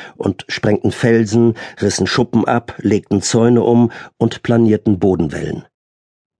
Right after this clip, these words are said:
Es war Frühsommer, doch die Luft war noch frisch.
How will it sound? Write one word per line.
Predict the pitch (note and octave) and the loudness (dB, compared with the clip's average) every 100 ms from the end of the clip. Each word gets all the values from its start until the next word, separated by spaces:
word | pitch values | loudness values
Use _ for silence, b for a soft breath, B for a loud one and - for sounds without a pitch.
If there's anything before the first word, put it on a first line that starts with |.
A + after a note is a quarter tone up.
| _ | _
Es | A#2+ - | -4 0
war | B2 | -2
Frühsommer, | B2 D3+ C3 F#2+ E2 G#2+ C#3 B B - | 0 0 2 2 2 2 0 B B -8
doch | G2 | -8
die | - A#2+ | -2 0
Luft | B2+ - - B2 | 0 -2 -6 -2
war | B2 A#2+ | 0 2
noch | A#2+ A#2 | 2 0
frisch. | - - - - | -4 -6 -6 -12